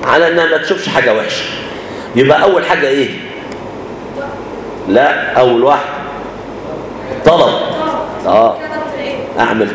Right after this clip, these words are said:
كده طلب مع ربنا، إن أنا أقول له: "اديني يا رب عين نقية أو عين بسيطة". تاني حاجة إن أنا أعمل إيه؟ أضبط العين.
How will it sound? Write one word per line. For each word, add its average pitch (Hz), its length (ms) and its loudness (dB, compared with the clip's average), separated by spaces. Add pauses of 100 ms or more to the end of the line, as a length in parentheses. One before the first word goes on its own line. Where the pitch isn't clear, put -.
كده 101 540 2
طلب 120 320 4
مع 107 160 0
ربنا، 147 460 2 (920)
إن 117 220 4
أنا 180 300 2 (260)
أقول 143 480 4
له: 220 140 4 (100)
"اديني 175 460 0
يا 147 140 4
رب 160 240 2
عين 147 280 0
نقية 156 460 2
أو 127 180 2
عين 131 240 0
بسيطة". 107 460 -2 (640)
تاني 196 240 4
حاجة 190 280 2
إن 170 120 0
أنا 180 100 -2
أعمل 156 260 -2
إيه؟ 147 220 -2 (840)
أضبط 208 720 2 (560)
العين. 110 420 2